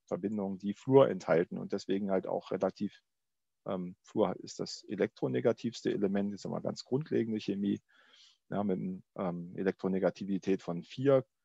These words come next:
Kohlenstoff hat nur eine von zwei Komma fünf. Das ist eine große Differenz. Das heißt, wieder großes Dipolmoment. Großes Dipolmoment heißt, dass man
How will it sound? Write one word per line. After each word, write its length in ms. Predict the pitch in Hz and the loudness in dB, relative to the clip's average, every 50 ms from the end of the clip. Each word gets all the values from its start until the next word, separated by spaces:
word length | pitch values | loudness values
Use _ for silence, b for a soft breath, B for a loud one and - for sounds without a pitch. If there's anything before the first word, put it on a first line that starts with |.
| _ _ _ _ _ _ | _ _ _ _ _ _
Kohlenstoff 600 | - - 101 98 101 104 - - - 92 - - | -6 0 0 2 2 0 -2 -2 -2 -2 0 -2
hat 180 | 92 90 - - | -4 -6 -4 -4
nur 140 | 95 - - | -2 -2 -2
eine 180 | 92 92 92 | -2 -2 -4
von 160 | - - - | -6 -10 -12
zwei 240 | - - - 80 87 | -6 -2 -2 0 0
Komma 260 | - - 185 170 82 | -2 -4 -4 -2 -4
fünf. 300 | - - 120 131 156 156 | -2 -2 -2 -2 -2 -2
Das 160 | - - - - | -2 -4 -4 -2
ist 60 | 101 | -6
eine 80 | 92 | -6
große 280 | - 92 117 113 - 107 | -2 -2 -2 -2 -4 -4
Differenz. 500 | 104 98 - 98 92 87 87 127 135 - | -6 -4 -2 2 2 2 2 2 -2 -6
Das 160 | - - - | -8 -4 -2
heißt, 200 | 92 90 - - | -2 -2 0 0
wieder 140 | - 92 - | -2 -2 -2
großes 400 | - 87 90 202 - 95 85 - | -2 -4 -4 -4 -4 -8 -10 -8
Dipolmoment. 800 | - 156 156 - 156 139 127 120 120 113 110 110 113 110 - - | -8 -6 -2 0 0 0 0 2 2 2 2 2 0 -2 -6 -10
Großes 340 | _ - - 95 98 - - | _ -10 -8 -8 -10 -6 -4
Dipolmoment 580 | 123 123 - 127 113 107 101 98 101 107 - | -4 -2 0 0 0 2 2 2 0 0 -2
heißt, 280 | - - 92 95 - - | -2 -2 -2 -2 -4 -6
dass 120 | 98 - | -8 -6
man 240 | - 90 90 92 98 | -4 -4 -4 -4 -6